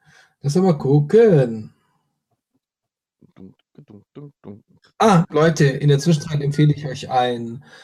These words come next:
Speaker 1: einen Podcast. Und zwar, äh, hört euch den Podcast Gib mir den Stoff.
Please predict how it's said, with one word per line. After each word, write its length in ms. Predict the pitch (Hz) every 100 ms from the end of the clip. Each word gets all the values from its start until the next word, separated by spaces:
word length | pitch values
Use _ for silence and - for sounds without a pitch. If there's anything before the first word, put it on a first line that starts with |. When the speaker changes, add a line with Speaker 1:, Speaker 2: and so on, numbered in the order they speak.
| _
Speaker 1:
einen 200 | - 127
Podcast. 680 | 135 196 - 196 202 196 - -
Und 200 | 147 139
zwar, 500 | - 131 131 120 110
äh, 220 | 131 123
hört 180 | 147 151
euch 120 | 147
den 120 | 143
Podcast 560 | 151 147 - 139 143 -
Gib 220 | 147 -
mir 240 | 143 139
den 280 | 123 117 110
Stoff. 680 | - - - 180 175 - _